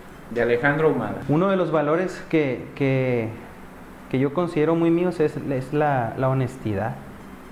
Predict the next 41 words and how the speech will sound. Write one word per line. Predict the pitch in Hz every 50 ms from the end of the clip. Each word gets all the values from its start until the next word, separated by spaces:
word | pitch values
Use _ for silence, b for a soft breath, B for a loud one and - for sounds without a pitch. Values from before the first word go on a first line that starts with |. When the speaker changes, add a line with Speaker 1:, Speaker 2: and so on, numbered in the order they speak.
| - - - - - - - - - - - - - - - - - - - -
Speaker 2:
Pero | - 156 143 143
la | 147
honestidad | 147 151 147 143 - 143 131 127 135 135
comienza | - 165 160 165 165 160 160 180 165
conmigo | - 143 127 131 143 151 156
mismo, | 151 139 127 143 175 175 170 170 156
David. | 147 135 127 123 123 123
O | 123
sea, | - 135 127 127 113 104 104 104 - - - - - - - - - - - - - - - - - - - - - - - - - - -
yo | 135 127 143 147
antes | 156 165 170 170 175 175
de | 170 160
decirle | 143 131 - 151 147 156 170
algo | 156 170 165
a | 156
la | 139 123
gente, | - 165 165 165 165 156
primero | 135 143 135 127 127 135 156
me | 160 156 139 123
veo | 117 123 143
en | 151 156
un | 151 151
espejo | 151 151 - - 147 143 139 143 - 147 139 131 123 123 143
íntimo | 127 135 143 156 156 151 - 151 151 147 139 135 - - - - - - - - - - - - - - - - - - -
y | 131 135
digo | 139 143 139 143 143
yo, | 135 143 139 131 123 117 - - - - - - - - - - - - - - - - - -
"¿De | - 139 131 127 120 107
veras, | 107 135 180 208 208 202
güey, | 196 202 196 196
es | 190 196
cierto | 220 208 214 208 208
esto | 202 208 - 208 208
que | 165
vas | 156 165 180
a | 196
decir? | 165 160 196 220 208 214
¿Te | 175
lo | 147 139 139 147
crees?". | 180 220 233 185 143
Speaker 1:
<laughs> | 147 139 -